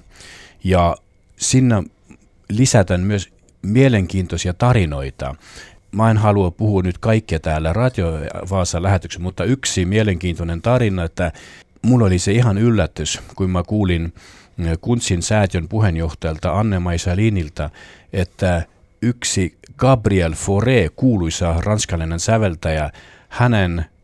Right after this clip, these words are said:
kokoelmasta on yksi maalaus päätynyt Vaasan Tikanojan, eh, taitekokoelman. Se on, eh, Leon Bonatin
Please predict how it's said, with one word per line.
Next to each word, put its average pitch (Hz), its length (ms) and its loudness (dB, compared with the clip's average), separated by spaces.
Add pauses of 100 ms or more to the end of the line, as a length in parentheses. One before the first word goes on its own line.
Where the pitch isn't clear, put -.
kokoelmasta 85 880 0 (300)
on 90 220 -4
yksi 101 320 -4
maalaus 104 440 2
päätynyt 90 440 -4
Vaasan 78 520 -2 (500)
Tikanojan, 78 680 -2 (140)
eh, 78 220 -6
taitekokoelman. 78 920 -4 (360)
Se - 280 -4
on, 82 300 -2
eh, 82 280 -2 (800)
Leon 107 440 4 (100)
Bonatin 104 760 0